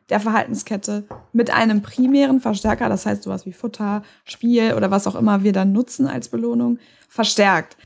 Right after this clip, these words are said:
Das heißt, dieses Verhalten wird für die anderen Verhaltensketten dann zur Ankündigung eines Verstärkers, eines primären Verstärkers wie Futter und wird somit selbst zu einem Verstärker, dann aber einer,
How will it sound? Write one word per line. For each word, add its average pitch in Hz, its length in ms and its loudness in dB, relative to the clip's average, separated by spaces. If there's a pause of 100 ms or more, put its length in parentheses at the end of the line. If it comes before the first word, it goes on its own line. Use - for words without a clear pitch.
(180)
Das 208 180 2
heißt, 254 300 2
dieses 320 240 2
Verhalten 262 380 2
wird 214 140 0
für 202 100 -6
die - 160 -10
anderen 294 400 2
Verhaltensketten - 680 -6
dann 202 160 0
zur - 200 -14
Ankündigung 269 600 0
eines 202 560 -2 (640)
Verstärkers, 202 640 0
eines 202 220 -6
primären 262 400 2
Verstärkers 214 460 -6
wie 196 100 -6
Futter 330 360 -10 (340)
und 226 240 2
wird 247 300 2
somit 214 360 0
selbst 254 880 0
zu - 180 -4
einem 202 280 2
Verstärker, 196 840 -2
dann 214 200 2
aber 214 220 4
einer, 196 340 0